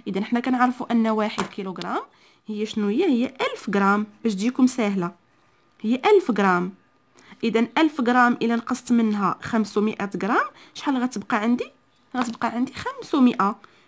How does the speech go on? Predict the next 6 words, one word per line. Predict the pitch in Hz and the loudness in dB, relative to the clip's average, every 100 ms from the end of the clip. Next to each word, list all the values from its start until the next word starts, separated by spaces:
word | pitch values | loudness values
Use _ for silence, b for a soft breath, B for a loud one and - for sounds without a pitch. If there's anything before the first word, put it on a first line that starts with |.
| b | b
لأن | - 214 220 | -6 -2 0
خمسمائة | 233 320 320 302 269 262 262 202 180 - _ _ _ _ _ _ _ - | 0 4 4 4 4 4 4 2 0 -4 _ _ _ _ _ _ _ -12
زائد | 180 240 - 226 | 2 2 2 0
خمسمائة | 233 233 220 190 220 - 226 - | 0 -2 -2 -2 -4 0 0 2
هي | 254 349 - 247 | 2 2 4 4
ألف، | 254 - | 2 -2